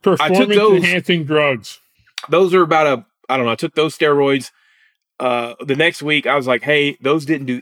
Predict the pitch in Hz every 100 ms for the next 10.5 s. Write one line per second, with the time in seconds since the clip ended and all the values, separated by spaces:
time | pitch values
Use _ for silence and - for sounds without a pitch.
0 | - 180 220 185 190 180 175 _ _ -
1 | 147 165 151 147 131 - 131 127 131 127
2 | 120 127 123 120 101 92 _ - - -
3 | _ - _ _ _ - 135 147 143 160
4 | 165 151 127 147 135 127 127 131 131 104
5 | _ - 131 131 131 107 107 104 127 113
6 | 135 123 - _ _ _ - 127 113 117
7 | 110 110 135 - 123 104 101 104 107 107
8 | 98 _ _ - 127 160 151 147 143 143
9 | 131 _ 123 - _ - 135 - - 147
10 | 127 151 151 143